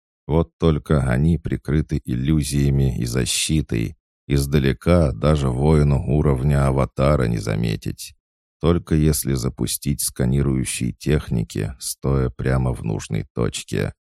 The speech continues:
А для такого нужен путь удачи, а не знания. В общем, проще просто пробить проход силой».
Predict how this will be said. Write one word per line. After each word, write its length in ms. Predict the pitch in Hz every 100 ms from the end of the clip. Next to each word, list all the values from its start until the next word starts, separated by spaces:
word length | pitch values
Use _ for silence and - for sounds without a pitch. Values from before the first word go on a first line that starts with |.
| _ _ _
А 120 | 64
для 160 | 62 65
такого 560 | 58 55 80 87 82
нужен 460 | 71 73 76 76 67
путь 300 | - 71 -
удачи, 600 | 67 53 69 78 - 57
а 180 | 50 53
не 140 | 58
знания. 760 | 55 55 57 53 53 52 50 - _ _ _ -
В 100 | 71
общем, 640 | 92 - - 87 85 76 -
проще 480 | 87 92 - -
просто 460 | - - 92 - 76
пробить 560 | - 64 64 78 - -
проход 500 | 69 - 65 58 -
силой». 720 | - - 62 55 52 53